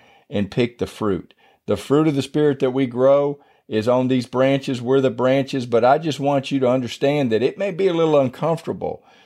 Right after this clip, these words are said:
when you start walking out there on that limb on faith and you taking these fa-, faith steps. Because if, and I can just tell you, because you look like a fool to the world. The world is not gonna understand.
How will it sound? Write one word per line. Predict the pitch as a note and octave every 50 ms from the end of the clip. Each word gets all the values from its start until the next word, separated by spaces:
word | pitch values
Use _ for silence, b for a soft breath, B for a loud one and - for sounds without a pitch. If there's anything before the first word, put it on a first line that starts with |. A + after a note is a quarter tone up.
| b b b
when | - A2+ A#2 A#2+
you | A#2+ C3
start | - - C#3 C3+ A#2+ A#2+
walking | A#2+ B2 B2 B2 B2 B2+ A#2+
out | A#2 A2+ A2 A2
there | - A#2 A2+ A2+
on | A2 G#2+ G#2+
that | G#2+ G#2 G2 G2+
limb | G#2 G#2+ A2+ A#2+ A#2+ A2+ G#2+ G2+
on | G2+ E2+ G#2 G2+ F#2+
faith | F#2 - - - C3 C3+ B2 G#2+ G2 -
and | G2 F#2+ G2+
you | A2 A#2
taking | - C3 B2+ B2 A#2 - A2 G#2+
these | G#2+ G#2+ G#2 - -
fa-, | - - B2+ C3+ C3+ C3 C3+ - -
faith | - C#3+ C#3+ D3+ C#3 C#3 -
steps. | - - - C#3+ C#3 B2 - - - b b b b b b b b -
Because | A#2 A2+ - C3+ B2 B2+ A#2+ -
if, | - B2 A#2 A#2 - - -
and | A#2 A#2 B2+ B2 B2+
I | C3+ D3+
can | D#3+ E3+ D3
just | C3+ C#3+ C3+ C3+
tell | - C#3 D3 D#3+ E3+
you, | E3 B2+ A2+ G2+ F#2
because | F#2+ A#2 - - B2 A#2+ A#2 A#2
you | B2
look | A2+ A#2+ C3+ C#3 C3+ -
like | B2+ B2+ B2+ B2+ A#2+ -
a | A#2+
fool | - - - D3 F3+ G3+ E3+ A#2 -
to | - A#2+ A2+
the | A2 G#2+
world. | G#2 A2+ C3 D#3 F3+ C3+ - - E2+ F2+
The | G2+ G#2
world | G#2 A2+ C3 D3 E3+ F3 E3+ E3 D3
is | A#2+ G#2+ G2+
not | G#2+ A2 A#2+ B2+ D3 D3+
gonna | C#3+ D3 D3+ D#3+
understand. | D#3+ D#3 D3+ C#3 - - - D3 D3+ D#3 D#3+ E3 F3 F#3